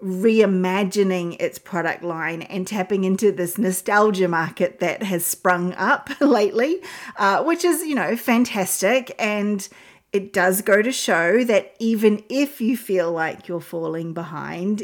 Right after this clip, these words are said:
it is entirely possible to make a comeback as long as you have the right mindset and the willingness to adapt. So I think Polaroid's story is a lesson for all of us.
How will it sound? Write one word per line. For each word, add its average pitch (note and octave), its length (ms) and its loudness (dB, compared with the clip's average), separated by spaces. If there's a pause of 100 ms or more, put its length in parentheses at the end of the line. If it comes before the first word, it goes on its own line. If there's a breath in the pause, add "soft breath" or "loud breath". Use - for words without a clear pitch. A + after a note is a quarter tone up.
(120)
it F#3 120 -4
is F#3 160 -2
entirely C4+ 720 0
possible F3+ 580 -4
to F#3+ 140 -6
make F3 220 -4
a F#3+ 80 -6
comeback D#3+ 640 -10 (480 loud breath)
as F#3+ 180 -2
long F#3 280 0
as G#3+ 160 -2
you A#3 100 -2
have F3+ 280 -6
the E3+ 100 -2
right E3 300 -2
mindset F#3 800 -2 (380 soft breath)
and E3 160 -6
the D#3+ 100 -8
willingness D#3 760 -8
to D4+ 160 -8
adapt. - 640 -6 (800 loud breath)
So C4+ 140 2
I A#3+ 120 4
think D#4+ 340 -2
Polaroid's G#3+ 560 2
story F#3 480 0
is G3+ 260 6
a F#3+ 140 0
lesson F3+ 400 0
for E3 180 -6
all E3 200 0
of D#3+ 100 -6
us. - 360 -12